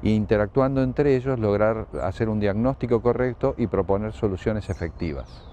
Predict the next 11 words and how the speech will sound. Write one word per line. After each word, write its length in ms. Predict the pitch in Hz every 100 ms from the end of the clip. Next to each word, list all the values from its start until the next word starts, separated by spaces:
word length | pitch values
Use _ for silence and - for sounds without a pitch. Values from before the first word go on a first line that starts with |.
| - -
Es 80 |
un 80 | 107
programa 380 | 113 117 127 120
que 160 | 117 101
reúne, 460 | 104 113 120 110 - -
eh, 400 | 104 98 95 71 82
aproximadamente 720 | 110 101 113 123 131 139 127
entre 320 | 101 104 101
cincuenta 680 | - 101 135 143 143 131 117
y 120 | 98
sesenta 600 | - - 131 127 117